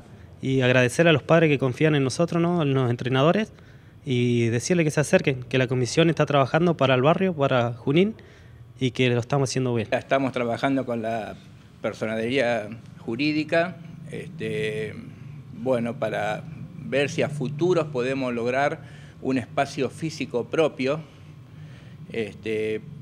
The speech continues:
Speaker 2: para que esto vaya creciendo, podamos ir incrementando nuevas disciplinas deportivas.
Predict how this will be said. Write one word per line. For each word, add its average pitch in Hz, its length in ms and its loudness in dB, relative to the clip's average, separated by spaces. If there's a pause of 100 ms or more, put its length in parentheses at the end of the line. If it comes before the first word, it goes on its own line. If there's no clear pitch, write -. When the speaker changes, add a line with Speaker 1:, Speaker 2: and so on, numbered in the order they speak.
Speaker 2:
para 104 280 -4
que 113 100 -4
esto 127 220 -2
vaya 123 240 -2
creciendo, 147 580 -4
podamos 120 480 -2
ir 123 360 -4 (320)
incrementando 120 880 -2
nuevas 127 300 -2
disciplinas 123 680 -6
deportivas. 113 840 -2